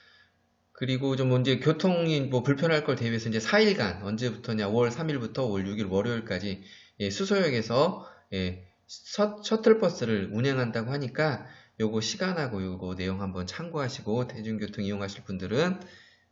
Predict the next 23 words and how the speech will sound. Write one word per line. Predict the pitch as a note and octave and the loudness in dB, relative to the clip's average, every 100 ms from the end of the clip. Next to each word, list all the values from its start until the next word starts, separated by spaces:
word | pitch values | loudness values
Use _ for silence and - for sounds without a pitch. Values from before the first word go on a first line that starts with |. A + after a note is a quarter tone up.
| _ - | _ -16
예, | |
참고하시기 | F#2 D#3 E3 D3+ A2+ | -10 -4 -2 -2 -4
바랍니다. | G#2+ F#2 F#2 F2 E2+ - _ - - _ _ _ _ | -6 -6 -6 -8 -10 -14 _ -20 -20 _ _ _ _
제가 | - C#3+ D#3 | 4 8 8
이제 | D3 | 8
앞서서 | C3 C#3 F#3+ E3+ E3 | 6 6 4 8 10
말씀드렸듯이 | B2+ B2+ D3+ C#3+ C3 C3+ C3 F#3+ G3+ | 8 6 2 2 2 2 4 6 6
이제 | C#3 B2 A#2 A2 | 4 2 0 -2
좀 | A#2+ A2+ A2 | -4 -2 0
제가 | A2+ A2+ | 2 2
이제 | A2 G#2+ - | 2 -2 -2
바로 | B2 A#2+ C3+ D#3+ | 2 6 6 6
이제 | B2 G#2 | 4 0
요거 | G2 G2+ F#2+ F#2 | -2 0 -2 -2
청약 | F3+ F3 B2+ - | -2 0 -2 -4
당첨 | A2+ A2 B2 A2 | -2 0 0 -2
가점 | G#2 G#2 - - E2+ - - | -2 -6 -4 -4 -4 -6 -2
예상 | G2+ G2+ A2+ G#2+ G2+ F#2 | -2 0 0 -2 -4 -4
내용들 | F#2+ G2 F#2+ C3+ C#3 | -2 -2 0 2 2
한번 | A2+ G#2+ G2 | -2 -2 -4
좀 | G2 F#2 - - - - | -6 -8 -14 -20 -20 -8
다뤄드리도록 | - A2+ A2 - A2 G#2+ G#2 G2 | 0 0 0 0 -2 0 -4 -2
하겠습니다. | E3 D#3+ - B2 F#2+ F2+ G#2 E3+ G#3+ - | -4 -4 -2 -2 -2 0 2 2 0 -8